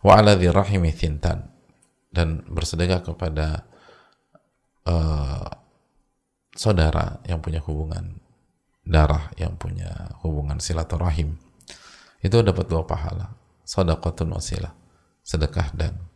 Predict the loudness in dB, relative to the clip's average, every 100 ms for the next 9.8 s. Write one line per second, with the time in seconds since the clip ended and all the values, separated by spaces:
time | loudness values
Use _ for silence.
0 | _ _ _ _ _ _ _ _ _ -2
1 | 0 2 -2 -4 -6 -10 -16 _ _ _
2 | _ _ _ _ -12 0 2 2 0 -2
3 | -2 -6 -8 -12 _ _ _ _ _ _
4 | -4 0 0 -2 -6 -4 -6 -4 -4 -2
5 | -4 -4 -4 -2 -2 -2 -6 -14 _ _
6 | -8 2 2 2 -2 -8 -16 _ _ _
7 | _ _ _ _ _ _ _ _ -20 -20
8 | -20 _ _ _ _ _ _ -20 -20 -20
9 | -20 _ 0 4 6 6 6